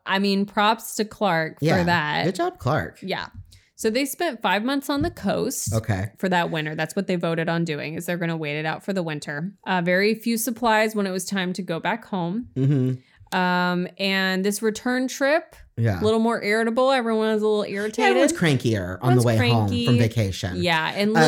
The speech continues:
Speaker 1: Lewis falls into a pretty deep depression at this point.
Speaker 2: Yeah. Well,
Speaker 1: Yeah.
Speaker 2: so while they are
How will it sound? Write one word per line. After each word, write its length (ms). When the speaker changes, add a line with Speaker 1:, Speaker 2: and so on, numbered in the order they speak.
Speaker 1:
Lewis 340
falls 240
into 160
a 40
pretty 180
deep 180
depression 520
at 100
this 240
point. 100
Speaker 2:
Yeah. 140
Well, 120
Speaker 1:
Yeah. 60
Speaker 2:
so 400
while 520
they 380
are 760